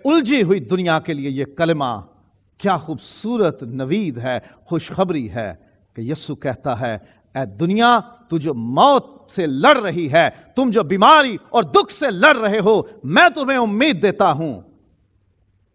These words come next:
کہ تمہیں اپنے ساتھ فردوس میں رکھوں گا۔" اور یاد رکھیے، اس بحث میں کیا پڑھنے کی ضرورت؟ فردوس زمین پہ ہے، آسمان پہ ہے، کہاں ہے؟ ایک ہی بات، جہاں یسوع ہے وہاں فردوس ہے،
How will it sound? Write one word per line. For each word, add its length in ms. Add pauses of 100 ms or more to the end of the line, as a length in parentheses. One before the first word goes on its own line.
(280)
کہ 120
تمہیں 260
اپنے 320
ساتھ 400
فردوس 500
میں 100
رکھوں 380
گا۔" 80 (1300)
اور 100
یاد 240
رکھیے، 360
اس 160
بحث 320
میں 180
کیا 180
پڑھنے 340
کی 120
ضرورت؟ 320 (340)
فردوس 340
زمین 320
پہ 140
ہے، 100
آسمان 520
پہ 160
ہے، 60
کہاں 360
ہے؟ 320 (500)
ایک 360
ہی 60
بات، 320
جہاں 320
یسوع 420
ہے 100
وہاں 200
فردوس 580
ہے، 80